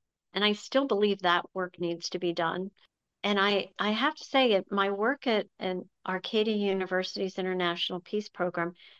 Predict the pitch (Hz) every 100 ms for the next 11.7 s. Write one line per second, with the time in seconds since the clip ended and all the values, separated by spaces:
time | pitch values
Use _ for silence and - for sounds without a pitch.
0 | - 262 294 359 320 269 262 - 262 302
1 | 202 214 - - 196 196 - 220 214 208
2 | - - 196 202 202 - 226 226 208 -
3 | 240 226 226 269 190 - - - - 190
4 | 190 190 190 185 190 202 208 - 208 190
5 | 185 190 247 - - - 180 180 - -
6 | - - - 214 208 208 _ _ - -
7 | - 269 294 214 185 185 - 196 202 202
8 | 208 269 254 185 180 180 190 - _ -
9 | 233 262 302 359 226 - - 359 - -
10 | 202 190 220 240 247 196 196 202 208 -
11 | 240 277 - 185 - - -